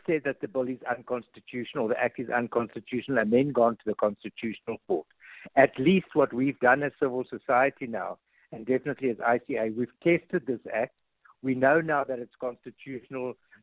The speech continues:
with the aspects that we raised, but not with the signatures. And I think that's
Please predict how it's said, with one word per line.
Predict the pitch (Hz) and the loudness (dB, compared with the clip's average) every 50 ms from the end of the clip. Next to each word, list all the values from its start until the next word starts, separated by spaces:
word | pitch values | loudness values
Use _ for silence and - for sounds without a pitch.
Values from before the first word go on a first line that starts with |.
| _ | _
with | - 131 113 | -20 -8 -6
the | 127 127 127 | -6 -4 -2
aspects | 131 127 - _ - 135 123 - - | -2 -4 -4 _ -4 -4 -4 -4 -6
that | 127 110 _ 104 | -8 -8 _ -6
we | 117 127 135 | -6 -6 -4
raised, | 113 120 113 117 117 - - | -2 0 0 0 -2 -4 -6
but | 123 110 113 | -8 -4 -2
not | 120 117 - _ - | -4 -4 -4 _ -8
with | 117 110 | -8 -8
the | - - _ - | -8 -8 _ -6
signatures. | 120 104 - 127 117 - - 139 151 170 - _ _ _ _ _ - _ _ _ - | -6 -6 -4 -4 -6 -2 0 0 0 0 0 _ _ _ _ _ -20 _ _ _ 2
And | 151 160 180 - - | 2 2 2 0 4
I | 233 214 196 | 6 6 6
think | - - 202 175 - | 6 4 2 6 8
that's | 165 160 160 | 6 6 6